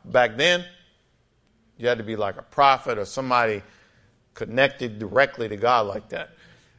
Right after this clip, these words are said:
And so Elijah replied, "Listen to this message from the Lord." So here he goes. The king is in distress. Here comes the message.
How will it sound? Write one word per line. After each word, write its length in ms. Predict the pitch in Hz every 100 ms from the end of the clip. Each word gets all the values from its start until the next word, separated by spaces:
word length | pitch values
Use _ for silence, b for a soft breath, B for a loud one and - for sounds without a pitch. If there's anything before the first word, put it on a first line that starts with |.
| -
And 100 | 123
so 180 | 139
Elijah 440 | 127 127 180 202 160
replied, 400 | 143 - 160 131
"Listen 480 | 135 262 - 240 190
to 120 | 185
this 240 | 175 151
message 440 | 156 156 - 151 -
from 180 | 143
the 100 | 131
Lord." 300 | 131 170 113
So 100 | -
here 200 | 107 131
he 100 | 143
goes. 380 | 143 156 101 - b b b
The 100 | 190
king 260 | - 160 156
is 140 | 131
in 120 | 147
distress. 600 | 135 120 - 165 185 175 - b b
Here 140 | - 139
comes 360 | - 151 147
the 100 | 151
message. 520 | 147 156 - - -